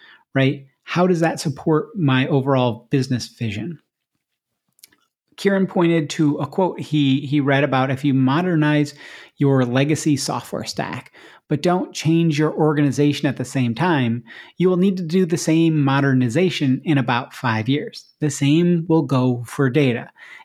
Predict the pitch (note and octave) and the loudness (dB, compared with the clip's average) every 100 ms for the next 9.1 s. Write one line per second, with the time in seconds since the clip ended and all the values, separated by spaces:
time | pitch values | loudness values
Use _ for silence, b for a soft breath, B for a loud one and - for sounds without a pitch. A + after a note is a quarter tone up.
0 | - C#3 D#3 C#3 C3 C#3 D3 F3 E3+ F3 | -4 -2 2 2 2 2 0 2 0 0
1 | D3+ C#3+ C#3+ C3 C3 C#3 C3 C3 - C3+ | 0 2 2 2 2 2 0 -2 -4 -2
2 | A#2+ - - C3+ - - E3+ - A3+ - | -2 -6 -6 -6 -4 -2 -2 -2 -4 -2
3 | D3 C#3 - - B B B B B2 A#2 | -4 -4 -12 -20 B B B B -6 -4
4 | C3+ C3+ - D#3 E3 - C#3 C3+ C#3+ D3+ | -2 -2 -4 -6 -4 -6 -4 0 0 0
5 | C#3 - C3+ C#3+ C3 A#2+ B2 C3+ C#3+ D3 | -4 -2 0 2 2 2 0 0 0 0
6 | C3+ B2+ - D3 C3+ - B2+ A2+ A2+ E3+ | 0 0 -2 -6 -6 -6 -4 -4 -2 0
7 | D3+ B2+ C3 B B B C3+ C3 A#2+ - | 2 0 -4 B B B -2 0 -2 -6
8 | - C#3+ C#3+ C#3 C#3 C3 B2 C#3+ C#3 A#2+ | -2 0 0 0 0 2 2 4 4 2
9 | - | -4